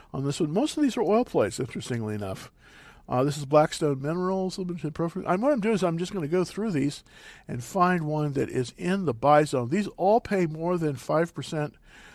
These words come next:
uh, dividend, uh, which is incredible. Devon is, uh, it's not theoretically in a buy zone, but you might wanna look at this one. Very, very high payer in terms of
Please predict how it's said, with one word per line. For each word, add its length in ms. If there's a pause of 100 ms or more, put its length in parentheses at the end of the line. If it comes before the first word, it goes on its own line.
(220)
uh, 240
dividend, 680 (220)
uh, 120
which 260
is 140
incredible. 580 (100)
Devon 560
is, 400
uh, 220
it's 300
not 360 (800)
theoretically 640
in 80
a 60
buy 260
zone, 220
but 200
you 60
might 200
wanna 200
look 160
at 60
this 160
one. 160
Very, 420
very 220
high 220
payer 420
in 120
terms 320
of 400